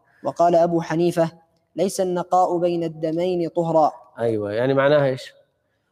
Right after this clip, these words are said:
Speaker 2: لا تصلي ولا تصوم. نعم.
Speaker 1: بل لو صامت فيه فرضا لم يصح، ولزمها قضاؤه، ولا يجب عليها فيه صلاة، ولا يأتيها زوجها، فيكون الدمان وما بينهما حيضا،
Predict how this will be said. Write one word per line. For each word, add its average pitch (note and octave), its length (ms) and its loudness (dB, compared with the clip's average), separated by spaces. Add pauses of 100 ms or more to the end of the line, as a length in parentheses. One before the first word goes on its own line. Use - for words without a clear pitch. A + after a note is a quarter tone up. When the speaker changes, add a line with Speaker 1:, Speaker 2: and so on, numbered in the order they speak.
(140)
Speaker 2:
لا C3+ 80 2
تصلي C3+ 340 0
ولا D3+ 160 2
تصوم. - 280 -8 (760)
نعم. A2 180 -2 (1040)
Speaker 1:
بل D#3+ 120 2
لو E3+ 120 2
صامت F#3+ 400 -2
فيه F#3 260 -4
فرضا F3+ 320 -2
لم F3 260 0
يصح، - 380 -4 (340)
ولزمها E3 580 -2
قضاؤه، D3+ 520 0 (300)
ولا F#3+ 220 0
يجب F3 240 -2
عليها E3 460 0
فيه F3+ 260 -4
صلاة، C#3+ 360 0 (340)
ولا D#3 200 2
يأتيها D#3+ 460 0
زوجها، D3+ 480 0 (320)
فيكون E3 500 0
الدمان E3 560 0
وما D3+ 280 -2
بينهما E3 560 -2
حيضا، D3+ 460 -2